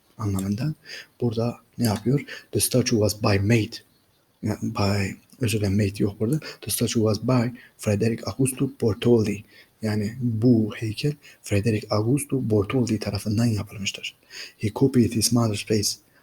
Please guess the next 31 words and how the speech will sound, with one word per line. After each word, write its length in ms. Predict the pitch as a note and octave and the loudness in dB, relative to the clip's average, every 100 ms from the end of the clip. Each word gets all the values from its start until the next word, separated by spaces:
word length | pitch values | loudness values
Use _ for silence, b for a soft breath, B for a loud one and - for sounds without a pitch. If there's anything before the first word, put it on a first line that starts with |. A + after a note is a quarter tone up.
| b | b
Annesinin 680 | - C#3+ B2+ G#2+ C3 D#3+ B2 | 0 2 2 0 2 2 4
yüzünü 260 | G2+ A2+ | 2 2
kopyalamıştır. 840 | A#2 - - G2+ G#2 A2 - - - _ B B B B - | 0 -2 -4 -4 -4 -8 -8 -10 -12 _ B B B B 0
Gustav 580 | A2+ B2 D#3 - A2+ A#2+ _ b b b _ A#2+ | 2 4 0 -2 -6 -8 _ b b b _ 2
Eiffel, 340 | C3+ - D#3 F#3 - - - _ - | 2 2 0 0 -6 -18 -20 _ -6
yani 380 | A2+ G#2+ G#2 G#2 | -2 -2 -2 -2
bu 240 | G#2 G#2 | -2 -2
Gustav 340 | B2 G#2+ A2 A2+ - | -2 -2 -2 -2 2
Eiffel 280 | A2+ G#2+ - | 2 2 0
adında 340 | G2+ A2 G#2+ | 0 0 0
bir 100 | A2 | -2
kişi 220 | - - F#3+ | -2 2 2
de 180 | - B B B | 2 B B B
helped 340 | - D#3 - - | 0 2 2 0
to 220 | A#2 A#2+ | 0 2
build 140 | C#3+ | 0
the 80 | A2 | 0
statue. 480 | - - B2 - - b b b | 0 0 -2 -2 -8 b b b
Yani 280 | A2+ G#2+ G#2 | -4 -2 2
bu 80 | B2+ | 4
heykelin 440 | A2 G#2+ A#2+ C3 | 6 4 4 4
inşa 260 | B2 G#2+ B2 | 4 2 2
edilmesine 440 | G#2+ G#2+ G#2+ E3 | 2 2 0 2
yardımcı 440 | D3 A2 G#2+ G#2+ A#2 | 2 2 -2 0 0
olmuştur. 420 | G#2 G2 - - B B B | 0 -4 -8 -12 B B B
He 200 | - A2+ | 0 6
later 400 | A#2+ A2+ A2 G#2 | 6 6 4 4
built 280 | C3 E3 - b b _ - | 6 6 4 b b _ -2
Paris 400 | A#2+ A#2 A2 - | 0 2 0 0
Eiffel 260 | A2+ - | -2 -2
Tower. 420 | A2 B2 G#2 G#2 | -2 0 0 0